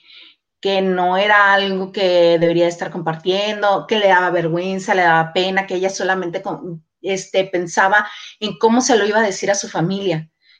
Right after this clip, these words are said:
Fíjate, siendo la víctima, sentir vergüenza y sentirse culpable de lo que sucedió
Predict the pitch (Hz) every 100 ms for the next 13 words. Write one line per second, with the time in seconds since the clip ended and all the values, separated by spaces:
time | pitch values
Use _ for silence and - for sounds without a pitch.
0 | _ _ _ _ - 240 180 - 147 160
1 | _ _ - 254 262 311 359 247 233 -
2 | 277 339 453 - _ _ _ - 226 220
3 | 220 233 302 - - 220 220 202 196 220
4 | 220 - 302 - - 247 226 202 202 226
5 | 226 285 285 - 240 202 - 226 214 220
6 | 277 262 - 190 185 190 170 185 -